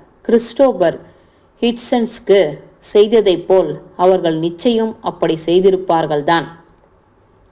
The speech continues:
ஆனால் ஒரு மதவெறியானால் ஹெட்மன்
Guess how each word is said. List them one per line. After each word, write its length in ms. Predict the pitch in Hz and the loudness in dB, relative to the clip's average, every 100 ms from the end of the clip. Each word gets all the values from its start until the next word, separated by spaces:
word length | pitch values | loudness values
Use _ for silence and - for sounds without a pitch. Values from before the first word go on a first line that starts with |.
| _ _ - | _ _ -2
ஆனால் 640 | 214 247 196 156 185 - - - - | 0 2 0 0 -2 -4 -14 -10 2
ஒரு 260 | 220 208 | 4 4
மதவெறியானால் 1200 | 190 175 185 269 262 208 180 202 175 160 170 143 - - _ _ | 2 0 2 2 4 4 4 4 2 2 0 0 -4 -16 _ _
ஹெட்மன் 440 | 202 196 247 247 | 0 2 0 -2